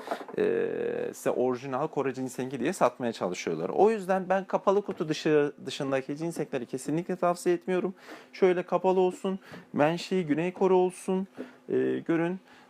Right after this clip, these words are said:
Bunların son kullanma tarihi de yaklaşık, e, on yıl gibi. Mesela iki bin on beş üretilmiş bu mal. E, son kullanma tarihi iki bin on, iki bin yirmi altı. On yıl, e, on bir yıl bunların son kullanma tarihi var.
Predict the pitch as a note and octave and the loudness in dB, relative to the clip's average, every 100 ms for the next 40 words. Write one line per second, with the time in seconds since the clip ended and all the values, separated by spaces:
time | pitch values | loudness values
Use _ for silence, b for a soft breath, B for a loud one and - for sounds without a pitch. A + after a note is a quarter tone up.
0 | - E3+ F#3 F#3 - F#3+ F3+ F3 F3+ F#3 | 2 4 6 2 2 0 0 2 4 2
1 | F3+ G3+ F3+ E3 D#3 F3+ E3+ E3+ D#3 C#3+ | 2 4 4 4 0 2 2 2 0 0
2 | F3+ F3+ - - A#2+ A2+ A2 - E3 F3 | -2 -2 -6 -2 0 2 2 2 2 2
3 | E3+ D#3 A#2+ D3+ - C3+ - - D#3+ D3 | -2 -2 -4 -2 -4 -2 -4 -4 -2 -2
4 | D3 D3 - D3 - E3+ E3+ - E3+ E3+ | -2 -6 -4 -6 -4 -6 -8 -4 0 0
5 | F3 - B2+ A#2+ D3 D3 C#3+ D3 C#3+ C#3 | 0 0 -2 -2 -4 -2 0 0 0 0
6 | C3 B2 F#3 - D3+ C3+ B2+ - - - | 0 2 0 -6 -4 -2 -2 -4 -8 -6
7 | D3+ E3 - - G#2 G#2+ G#2 G#2 A2+ C3+ | -2 -2 -2 -2 0 0 -2 0 0 2
8 | B2 A2 - F#3 B B B E3+ F#3+ E3 | 2 0 0 -4 B B B 4 4 2
9 | F#3+ - - B B B - A#2 A#2 A2+ | -2 -4 -10 B B B 0 2 4 2
10 | A2 A2 - E3 F3+ C#3+ B2+ E3 A#3 G#3+ | 2 0 4 4 4 2 2 2 0 0
11 | F3 F3 D3 G#3 - - F3+ E3 D3+ D#3+ | 0 2 2 0 -4 0 0 0 0 0
12 | E3 E3 C3+ F#3+ G#3 A2+ - | -2 -2 -2 0 0 0 -2